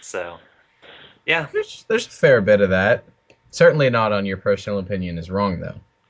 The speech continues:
Speaker 1: No, we are
Speaker 2: <laughs>
Speaker 1: exemplars.
Speaker 2: Mm-hmm.
Speaker 1: Terrific writing.
Speaker 2: <laughs> Faultless, one might say. Anyway, I'm, I'm interested because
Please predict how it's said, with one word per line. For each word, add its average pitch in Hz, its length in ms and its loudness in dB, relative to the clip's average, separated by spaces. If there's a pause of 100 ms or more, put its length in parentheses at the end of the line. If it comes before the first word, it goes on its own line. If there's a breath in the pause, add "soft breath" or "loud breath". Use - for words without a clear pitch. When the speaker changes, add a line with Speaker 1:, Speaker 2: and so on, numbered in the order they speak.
(120)
Speaker 1:
No, 117 240 0
we 113 180 2
are 117 240 0 (320)
Speaker 2:
<laughs> - 320 -20
Speaker 1:
exemplars. 165 1120 -2 (200 loud breath)
Speaker 2:
Mm-hmm. 104 140 -4
Speaker 1:
Terrific 107 460 -4
writing. 147 680 -6 (300)
Speaker 2:
<laughs> - 400 -20
Faultless, 113 500 -2
one 90 140 -8
might 82 220 -10
say. 82 280 -10 (460 loud breath)
Anyway, 131 500 2 (300)
I'm, 151 200 2
I'm 165 120 2
interested 196 380 -4
because 123 460 -8